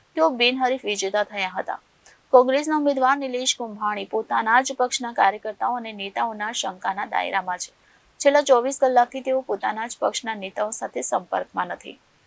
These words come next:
આજે કોંગ્રેસના ઉપપ્રમુખ દિનેશ સાવલિયા સહિત અન્ય કાર્યકર્તાઓ તેમના ઘરે પહોંચ્યા હતા.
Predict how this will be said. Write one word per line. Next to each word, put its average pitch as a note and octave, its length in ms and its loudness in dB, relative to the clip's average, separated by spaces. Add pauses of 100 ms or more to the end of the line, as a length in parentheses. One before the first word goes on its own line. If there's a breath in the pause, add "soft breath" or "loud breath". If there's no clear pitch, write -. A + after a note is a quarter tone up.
(300)
આજે F#3+ 160 2
કોંગ્રેસના C4 540 2
ઉપપ્રમુખ B3+ 460 2
દિનેશ A3+ 320 -4
સાવલિયા G#3 480 4
સહિત G3 300 -4
અન્ય G#3+ 220 -4
કાર્યકર્તાઓ A#3+ 600 -2
તેમના A3 260 -10
ઘરે G3+ 240 -10
પહોંચ્યા G#3+ 480 -8
હતા. A#3 220 -4